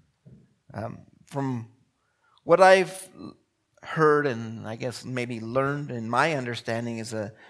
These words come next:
generation is usually about thirty-five years.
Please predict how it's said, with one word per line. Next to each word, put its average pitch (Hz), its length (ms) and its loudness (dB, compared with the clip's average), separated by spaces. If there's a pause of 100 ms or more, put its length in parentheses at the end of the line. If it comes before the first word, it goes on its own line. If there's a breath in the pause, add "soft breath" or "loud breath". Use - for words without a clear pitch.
(140 loud breath)
generation 123 600 -2
is 113 160 -12
usually 117 220 -12
about 110 220 -8
thirty-five 110 480 -8
years. 104 380 -16